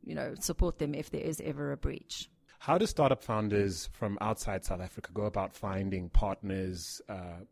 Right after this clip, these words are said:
Speaker 2: subcontractors, uh, businesses, uh, et cetera, to work with on the continent, uh, uh, uh, in South Africa who, who are compliant? How do they go about finding those,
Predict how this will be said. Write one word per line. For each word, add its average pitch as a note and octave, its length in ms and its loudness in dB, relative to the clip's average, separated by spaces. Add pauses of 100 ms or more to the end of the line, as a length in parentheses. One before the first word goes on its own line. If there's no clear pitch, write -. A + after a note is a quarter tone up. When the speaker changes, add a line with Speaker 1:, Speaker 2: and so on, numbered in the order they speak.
(200)
Speaker 2:
subcontractors, F#2 1300 -4 (300)
uh, E2+ 220 -8 (320)
businesses, F#2+ 800 -2 (320)
uh, E2 220 -8 (100)
et F#2 160 -8
cetera, F#2 400 -4 (280)
to - 120 -4
work G2 320 4
with F#2 140 -2
on F#2 100 -4
the F2 80 -6
continent, F2+ 480 -10
uh, G2 160 -4
uh, G2+ 60 -4
uh, F2+ 200 -6 (200)
in G2+ 360 -4
South F#2 180 -4
Africa F2 460 -8
who, G2 300 -4
who G#2+ 140 -2
are F#2 40 -2
compliant? F2+ 520 0
How G#2+ 100 0
do B2+ 100 2
they A#2 120 4
go A2 100 2
about G2 380 2 (180)
finding A#2+ 360 6
those, A#2+ 420 4